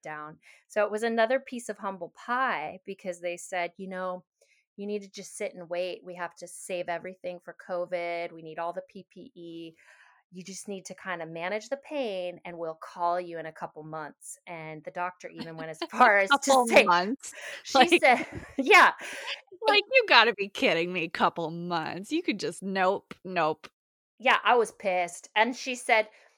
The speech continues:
Speaker 1: "But at the same time, it's covid, right?" And so my, she said, "Look, like, the P P E we'd use for your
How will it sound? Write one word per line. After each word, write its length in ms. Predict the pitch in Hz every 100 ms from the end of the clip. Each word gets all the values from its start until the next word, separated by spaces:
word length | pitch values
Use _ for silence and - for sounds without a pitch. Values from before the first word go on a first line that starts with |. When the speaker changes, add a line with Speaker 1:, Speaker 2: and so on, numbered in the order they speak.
| _ - _ - 208
Speaker 1:
"But 300 | 302 311 240
at 100 | 277
the 80 | 294
same 320 | - 339 349
time, 640 | - 302 339 247 196 190 190
it's 160 | 233 -
covid, 500 | 269 381 466 180 165
right?" 340 | 170 226 330
And 200 | 226 247 240
so 220 | 277 254
my, 320 | 226 233 254
she 200 | 233 - 269
said, 280 | - 285
"Look, 460 | 202 240 320 - -
like, 240 | 208 190 -
the 60 | 208
P 200 | 277 285
P 180 | 294 262
E 140 | 240
we'd 220 | 233 220
use 300 | 190 208 208
for 160 | - 190
your 300 | 185 185 -